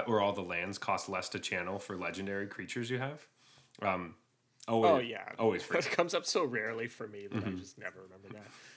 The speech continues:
Speaker 2: And then I'm like, "Oh, yeah, they, they can't Eiganjo me. They only have two mana. Like, attack, and then Eiganjo." It's like, "Wait, what?"
Speaker 1: Wait, what?
Speaker 2: <laughs>
Speaker 1: Um, though I do love when they forget that it's only creatures and not legendary planeswalkers.
Speaker 2: Yep.
Speaker 1: 'Cause they'll be
Speaker 2: Yeah.
Speaker 1: like, "Oh,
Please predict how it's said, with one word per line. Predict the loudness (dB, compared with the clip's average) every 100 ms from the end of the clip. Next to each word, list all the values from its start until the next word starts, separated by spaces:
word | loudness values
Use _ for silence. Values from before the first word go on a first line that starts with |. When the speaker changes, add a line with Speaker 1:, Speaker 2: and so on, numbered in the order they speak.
| -8
Speaker 2:
And | -2
then |
I'm | 0 2
like, | 2 2
"Oh, | 4 6
yeah, | 6 4 4
they, | 4
they | 4 2
can't | 2 0 -2
Eiganjo | -2 0 0 -2 -4 -6
me. | -4
They | -2
only | -2 -2
have | -4
two | -2 -2
mana. | -2 -6 -8
Like, | -12 -12
attack, | -8 -2 0 0 -4 -10 -18
and | -16
then | -18 -20 -18 -8
Eiganjo." | 2 2 2 -8
It's | -16 -20
like, | -10 -8
"Wait, | -8
what?" | -10 -10 -8
Speaker 1:
Wait, | -10
what? | 2 4 4 -2 -14 -14
Speaker 2:
<laughs> | -14 -16 -20 -20 -20 -18 2
Speaker 1:
Um, | 6 8 8 4 4
though | 12 12
I |
do | 12 10
love | 8 8
when | 6
they | 6
forget | 4 4 6 6
that | 4
it's | 2 0 6
only | 10 12 10
creatures | 6 2 4 2 2 -2
and | 0
not | 4 6 6 2
legendary | 0 0 2 2 4 2 0
planeswalkers. | -2 2 2 4 0 0 -4 -4 -8 -6
Speaker 2:
Yep. | 0 0 4
Speaker 1:
'Cause | 6 8
they'll | 8
be | 8
Speaker 2:
Yeah. |
Speaker 1:
like, | 8 8
"Oh, | 10